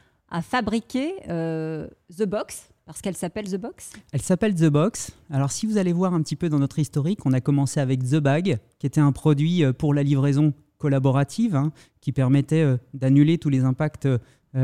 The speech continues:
Speaker 2: liés à la logistique, puisqu'en fait, étant collaboratif, on passait et on utilisait le déplacement des voyageurs. Et au fur et à mesure, en fait, euh, du développement de notre produit,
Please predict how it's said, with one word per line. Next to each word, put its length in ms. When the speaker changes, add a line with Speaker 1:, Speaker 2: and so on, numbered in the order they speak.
Speaker 2:
liés 140
à 40
la 80
logistique, 480
puisqu'en 300
fait, 320
étant 240
collaboratif, 680
on 80
passait 460
et 60
on 120
utilisait 500
le 100
déplacement 440
des 100
voyageurs. 600
Et 60
au 80
fur 200
et 40
à 40
mesure, 360
en 80
fait, 300
euh, 100
du 140
développement 380
de 60
notre 140
produit, 400